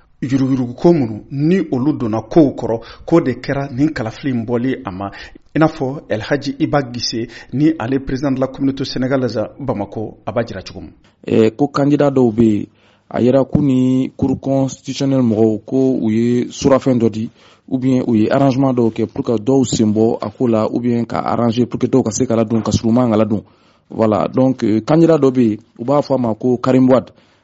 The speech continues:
Speaker 2: Ale fa de tun ye an ka président ye, u b'a fɔ o ma ko Abdoulaye Wade. Voilà, o de ye sɛbɛn dɔ, sɛbɛn dɔ kɛ k'a ladon, k'a bila ka taa Assemblée nationale la, pour k'a jira k'u ka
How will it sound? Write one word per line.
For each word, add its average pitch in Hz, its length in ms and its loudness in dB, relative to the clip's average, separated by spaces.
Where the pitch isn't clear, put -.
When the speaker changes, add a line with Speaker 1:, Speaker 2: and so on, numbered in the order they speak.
Speaker 2:
Ale 139 260 0
fa 127 180 -2
de 131 120 2
tun 113 160 0
ye 120 560 2
an 131 160 -2
ka 135 100 0
président 104 400 0
ye, 110 60 2
u - 20 2
b'a 120 120 2
fɔ 120 120 -4
o 113 60 2
ma 104 160 2
ko - 120 -4
Abdoulaye 117 240 2
Wade. 113 200 2
Voilà, 107 380 0
o 135 160 4
de 147 100 4
ye 131 240 4
sɛbɛn 135 300 2
dɔ, 123 100 2
sɛbɛn 143 280 -2
dɔ 123 120 0
kɛ 127 160 0
k'a 113 100 0
ladon, 120 300 0
k'a 104 120 -2
bila 104 160 -2
ka 104 100 0
taa 113 360 -2
Assemblée 127 340 2
nationale 127 440 2
la, 98 160 -2
pour 139 140 -2
k'a 131 180 4
jira 107 220 2
k'u 135 120 -6
ka 120 380 0